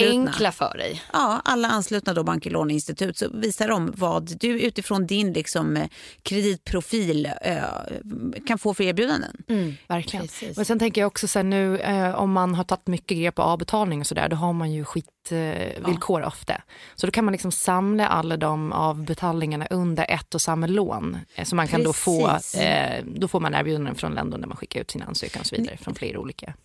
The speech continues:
Speaker 2: Det finns ju, eh, eh, ja men precis, för det där är s-, sånt som är, är lätt att man inte ens tänker på. Att liksom man bara har en massa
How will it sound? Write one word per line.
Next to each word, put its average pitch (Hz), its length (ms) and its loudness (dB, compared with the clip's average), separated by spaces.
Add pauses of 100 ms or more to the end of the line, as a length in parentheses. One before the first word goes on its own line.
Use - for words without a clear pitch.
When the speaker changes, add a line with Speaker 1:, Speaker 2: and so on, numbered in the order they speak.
Speaker 2:
Det 214 160 -4
finns 247 320 0
ju, 240 100 0
eh, 226 140 2 (220)
eh, 214 140 -2 (280)
ja 254 140 2
men 269 140 2
precis, 208 320 0
för - 100 -4
det 254 80 2
där 277 200 2
är 285 80 2
s-, - 260 -4
sånt 254 160 2
som 233 160 0
är, 220 240 -2
är 214 320 0
lätt 220 240 -2
att 208 60 -8
man 208 100 0
inte 196 160 -2
ens 185 140 0
tänker 285 280 0
på. - 120 -6
Att - 120 -6
liksom 170 220 -4
man 170 100 0
bara 175 140 2
har 202 180 2
en 233 120 2
massa 170 400 0